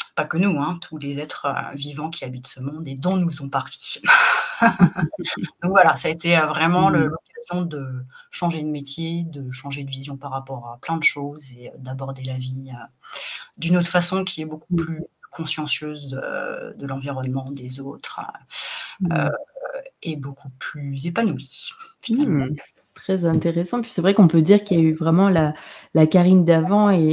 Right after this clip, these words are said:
Speaker 2: et la Karine d'après, où, comme
Speaker 1: Ouais.
Speaker 2: tu dis, t'as eu énormément de changements, en fait, dans ta vie.
Speaker 1: Ouais, tout
Speaker 2: Comment
Speaker 1: à
Speaker 2: ça a
Speaker 1: fait.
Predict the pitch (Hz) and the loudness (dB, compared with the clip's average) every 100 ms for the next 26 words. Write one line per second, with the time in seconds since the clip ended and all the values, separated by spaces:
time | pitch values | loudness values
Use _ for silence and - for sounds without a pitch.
0 | 156 160 160 156 165 175 170 156 156 156 | 4 2 2 2 2 4 6 6 4 2
1 | - 220 220 - - _ - 165 180 160 | -2 0 -2 -8 -20 _ -10 -4 2 2
2 | 160 170 180 202 175 160 160 165 180 175 | 2 -4 -2 0 4 4 6 4 4 4
3 | 180 185 160 160 160 156 151 156 - 170 | 4 2 2 2 2 0 -2 -4 0 6
4 | 208 247 190 180 165 156 156 156 202 269 | 8 8 6 2 2 0 2 2 4 4
5 | - _ _ _ - 226 254 196 196 | 4 _ _ _ 2 4 6 6 6